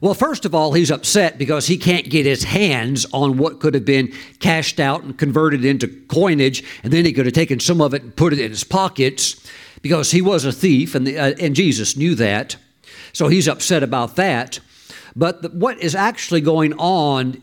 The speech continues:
if you look more closely, is that Judas is basically saying that who Jesus is and the work that he's doing has no value to me. It has no va-, why,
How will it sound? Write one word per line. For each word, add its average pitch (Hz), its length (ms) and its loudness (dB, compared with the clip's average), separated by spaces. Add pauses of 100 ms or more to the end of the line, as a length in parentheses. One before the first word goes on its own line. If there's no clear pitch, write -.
(120)
if 147 180 -2
you 147 320 4
look 151 400 0
more 180 220 0
closely, 151 680 0
is 143 200 -2
that 147 200 0
Judas 202 400 2
is 135 140 -4
basically 156 460 0
saying 123 600 0 (480)
that 160 240 0
who 247 380 4
Jesus 160 480 2
is 190 720 2 (240)
and 156 180 2
the 143 80 2
work 180 360 2
that 165 120 0
he's 147 220 0
doing 170 540 4 (160)
has 196 180 2
no 226 160 4
value 185 480 0
to 131 140 -4
me. 110 360 -6 (480)
It 170 200 2
has 170 320 2
no 190 160 4
va-, 131 180 0 (240)
why, 262 480 2